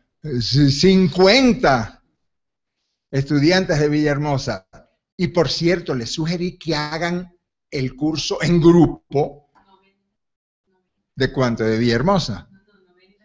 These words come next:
Ah, que están conectados. Pues mira, tenemos noventa compañeros y compañeras ahora en esta videoconferencia. Qué bonito, noventa abrazos para ustedes.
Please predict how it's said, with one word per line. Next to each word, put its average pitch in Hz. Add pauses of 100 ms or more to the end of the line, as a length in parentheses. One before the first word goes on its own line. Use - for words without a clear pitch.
(500)
Ah, 151
que 127
están 160
conectados. 139 (280)
Pues 127
mira, 226
tenemos 196
noventa 190
compañeros 151
y 151
compañeras 143 (500)
ahora 139
en 135
esta 143
videoconferencia. 127
Qué 151
bonito, 156
noventa 160
abrazos 135
para 113
ustedes. 95